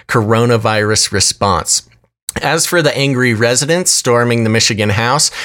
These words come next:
these armed demonst-, demonstrators are proof that if you push American citizens too far, bad things are bound to happen.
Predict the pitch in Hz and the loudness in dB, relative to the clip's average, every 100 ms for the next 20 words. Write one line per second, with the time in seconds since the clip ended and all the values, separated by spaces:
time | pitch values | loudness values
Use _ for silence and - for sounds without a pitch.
0 | - 131 151 - 131 147 175 151 117 139 | -8 0 0 2 2 2 0 -2 -2 -2
1 | 170 - - 120 120 143 180 - - 110 | 0 -2 -4 -6 0 0 0 -2 0 0
2 | 104 107 107 110 101 - 175 147 - 98 | 2 0 0 -2 -4 0 0 0 0 -2
3 | 92 - 92 - 143 - 139 139 139 135 | -2 -4 -6 0 0 2 2 0 0 0
4 | - 131 131 131 127 - 151 175 - 190 | 0 0 0 0 -2 -2 -2 -2 -2 2
5 | 165 113 101 - - - - 95 107 98 | 4 2 0 -6 -12 -14 -4 -2 -2 -2
6 | 110 110 127 120 104 95 95 101 113 101 | -2 0 0 0 0 0 0 0 -2 -2
7 | 80 62 | -6 -8